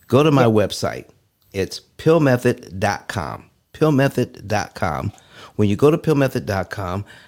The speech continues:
Speaker 1: after the video plays, it's gonna be, play for about three to five seconds.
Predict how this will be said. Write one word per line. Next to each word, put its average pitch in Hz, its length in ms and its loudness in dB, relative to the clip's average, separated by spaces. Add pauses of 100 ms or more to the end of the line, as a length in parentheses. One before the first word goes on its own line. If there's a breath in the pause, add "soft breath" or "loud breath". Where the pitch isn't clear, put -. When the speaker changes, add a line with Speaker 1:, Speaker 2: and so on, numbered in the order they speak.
(220 soft breath)
Speaker 1:
after 127 300 -2
the 139 140 0
video 120 460 0
plays, 92 300 -6
it's 127 80 -6
gonna 190 200 0
be, 123 160 -2 (200)
play 110 200 0
for 98 140 -6
about 87 280 -4
three 101 240 -4
to 101 60 -2
five 90 320 -6
seconds. - 500 -14